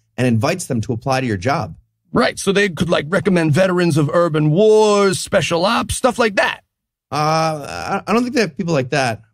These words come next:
Speaker 1: but, um, ZipRecruiter is so effective that four out of five employers who post on ZipRecruiter get a quality candidate through the site within the first day.
Speaker 2: Wow. That sounds fast and effective,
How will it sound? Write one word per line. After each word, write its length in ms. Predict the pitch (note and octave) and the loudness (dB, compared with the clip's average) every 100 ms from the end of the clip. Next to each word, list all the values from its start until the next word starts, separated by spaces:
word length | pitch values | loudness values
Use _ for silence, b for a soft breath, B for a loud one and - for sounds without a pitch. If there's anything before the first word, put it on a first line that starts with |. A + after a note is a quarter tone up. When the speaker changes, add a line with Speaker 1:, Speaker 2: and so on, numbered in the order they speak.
| _ | _
Speaker 1:
but, 180 | C3 C3 | -2 0
um, 380 | C3 B2 A#2 G#2+ _ _ _ _ _ | 0 0 -2 -4 _ _ _ _ _
ZipRecruiter 400 | F3 F#3 A3+ G3 | -4 0 2 2
is 120 | C#3 - | 0 -2
so 280 | - F#3 | -2 0
effective 640 | C#3+ C3+ A3+ B3+ A2 F#2 F#2 _ _ _ | 0 0 -2 -2 -4 -4 -8 _ _ _
that 220 | - A2+ - | -8 -6 -2
four 220 | F3+ G#3+ | 0 2
out 100 | G3 | 0
of 80 | D#3 | -2
five 360 | F3 E3 E3 | -2 0 -2
employers 580 | C3+ B2 A3 A3 B2 A2 | -4 -2 0 0 0 -2
who 80 | B2 | -6
post 400 | B2 G3+ G#3 G3+ | -2 0 0 0
on 100 | F3+ | 0
ZipRecruiter 640 | F3+ A3+ D3 C3+ B2 A2+ B B | 0 -2 -2 0 0 -2 B B
get 80 | C3+ | -4
a 40 | B2 | -4
quality 440 | - F#3 F#3+ D#3 | -2 -2 0 -2
candidate 440 | C3+ G#3 F3 C#3+ | -2 -2 0 -2
through 180 | - C#3+ | -4 -4
the 80 | D#3 | -2
site 300 | - F3 F#3 | 0 -2 -2
within 280 | D#3+ D#3 A#2 | -4 -2 -2
the 80 | G#2 | -4
first 500 | - D#3+ D3+ - F2+ | -4 -4 -4 -8 -4
day. 380 | A#2 D3 - _ _ _ _ | -2 -2 -6 _ _ _ _
Speaker 2:
Wow. 540 | A2+ A#2 A2+ G#2 G2 _ | -4 0 0 -4 -10 _
That 180 | A#3 C4 | -2 2
sounds 280 | C4 F#3+ - | 0 0 0
fast 400 | A3 A3 G#3+ - - | 2 2 0 -8 -2
and 220 | C#4 D#4+ | 0 2
effective, 640 | E3 D#3+ C#3 - D3 C3+ | 0 0 -2 -2 -2 -2